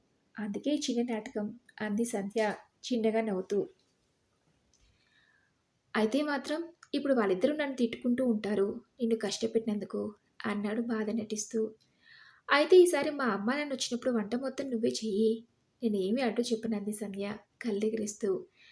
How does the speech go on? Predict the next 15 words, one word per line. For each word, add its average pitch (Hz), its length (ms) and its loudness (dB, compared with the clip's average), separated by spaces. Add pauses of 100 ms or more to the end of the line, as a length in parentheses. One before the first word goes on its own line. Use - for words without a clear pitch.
(480)
"ఆ 269 140 2
వంట 202 260 -2
తిన్నారంటే 254 640 2 (300)
నన్ను 220 220 2
ఎప్పటికీ - 380 -4
క్షమించరేమో" 226 680 2 (360)
అన్నాడు 226 440 2 (460)
సాగర్. 190 500 -4 (260)
ఇద్దరూ 208 320 -2
పెద్దగా 214 400 -2
నవ్వుకున్నారు. 214 640 -4 (840)
మరి 240 120 8
ఇదండి 262 260 6
ఈరోజు 285 240 -2
కథ. 226 200 2